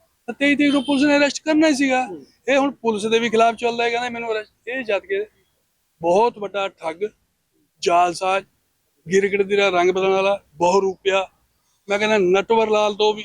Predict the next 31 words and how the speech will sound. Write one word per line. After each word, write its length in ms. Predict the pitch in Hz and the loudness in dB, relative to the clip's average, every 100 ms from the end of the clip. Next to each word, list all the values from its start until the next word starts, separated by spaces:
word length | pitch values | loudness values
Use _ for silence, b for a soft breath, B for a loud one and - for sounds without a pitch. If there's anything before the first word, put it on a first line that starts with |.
| 208 | 0
ਇਹ, 140 | 214 208 | 2 2
ਉਹਦਾ 260 | 214 240 | 2 2
ਵੀ 140 | 226 208 | -2 -6
ਜਿਹੜਾ 220 | 202 190 | -4 0
ਹੈ 100 | 196 | 0
ਦਸ 300 | 190 202 196 | 0 -4 -4
ਗੁਣਾ 200 | 196 185 | -4 -4
ਵੱਡਾ 280 | 175 180 175 | -6 -6 -4
ਉਹਦਾ 320 | 165 170 - _ _ _ _ _ - | -4 -8 -10 _ _ _ _ _ -8
ਮਤਲਬ 120 | 190 | -4
ਕਿ 120 | 185 180 | -2 -2
ਦਿਮਾਗ 360 | 175 165 151 | 0 0 0
ਹੈ 60 | 175 | -2
ਇਹਦਾ। 220 | 180 190 - - _ _ 214 | -2 -4 -8 -20 _ _ 0
ਤੇ 180 | 220 | 0
ਹੁਣ 340 | 202 - 220 240 - 185 | 0 -4 -4 -4 -4 -4
ਅੱਜ 140 | 208 208 | -4 -2
ਤੋਂ 220 | 208 180 | -2 -2
ਹਫ਼ਤਾ 240 | - 226 | -2 -4
ਪਹਿਲਾਂ 320 | 202 208 226 | 0 0 0
ਵੀ 200 | 208 202 196 _ _ _ | -2 -6 -8 _ _ _
ਸਾਡੇ 300 | 190 196 208 | -8 -2 -2
ਪ੍ਰਧਾਨ 440 | - 226 196 165 | -2 -2 0 0
ਜੀ 100 | 180 | -2
ਨੇ 100 | 190 | -2
ਬਲਵਿੰਦਰ 360 | 190 185 185 190 | -2 0 -2 -2
ਜੀ 160 | 190 196 - _ _ _ _ 196 | -4 -8 -10 _ _ _ _ -2
ਜਿਹੜਾ 200 | 196 190 | 0 2
ਹੈ 80 | 185 | 0
ਕੁੰਨਾ 300 | 208 233 185 | -2 -2 0
ਸਾਹਿਬ, 220 | 190 | -2